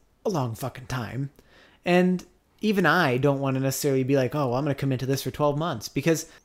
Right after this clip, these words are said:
you're like, "Well, if it doesn't work, I don't wanna necessarily feel like I'm stuck." So commit to quarters. Set yourself quarter goals. And then set yourself stretch goals, too, that last over the twelve months, but make your quarter goals step goals to get you to that twelve-month goal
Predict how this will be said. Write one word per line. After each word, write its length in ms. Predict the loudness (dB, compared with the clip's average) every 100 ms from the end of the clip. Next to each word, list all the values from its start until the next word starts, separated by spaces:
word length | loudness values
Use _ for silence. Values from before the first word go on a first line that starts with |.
| _
you're 200 | 0 2
like, 260 | 4 2 0
"Well, 100 | -4
if 60 |
it 40 | 0
doesn't 240 | 0 2
work, 480 | 2 4 4 2 -4
I 60 | -2
don't 80 | 0
wanna 140 | 0
necessarily 280 | 0 0 0
feel 100 | 0
like 100 | -2
I'm 120 | -4
stuck." 640 | -8 -2 -2 -2 -8 -18 -20
So 520 | -4 4 6 6 2 -4
commit 220 | -8 -8
to 60 | -8
quarters. 560 | -2 -2 -2 -4 -12 -16 _ _ _ _
Set 200 | -6 -2
yourself 340 | 0 0 -2
quarter 300 | 2 4 4
goals. 400 | 2 -4 -8 -12 -16 -20 -4
And 80 | 2
then 100 | 4
set 220 | 4 0
yourself 320 | 0 0 -2 -2
stretch 440 | -2 0 0 0
goals, 300 | 0 0 -2
too, 240 | -2 0
that 220 | 2 0 -2
last 440 | -2 -2 -2 0
over 140 | 0
the 120 | 0 -6
twelve 280 | -4 -4
months, 240 | -4 -6 -6
but 140 | -4
make 180 | -2 -2
your 80 | -6
quarter 320 | -2 -2 0
goals 240 | 0 0
step 420 | -2 -4 -2 -2 -2
goals 360 | -2 0 -2
to 120 | -6
get 520 | -10 4 6 6 2 -6
you 240 | -6 -8
to 120 | -6 -4
that 180 | -4
twelve-month 540 | -4 -8 -8 -8 -10 -4
goal 280 | -2 -2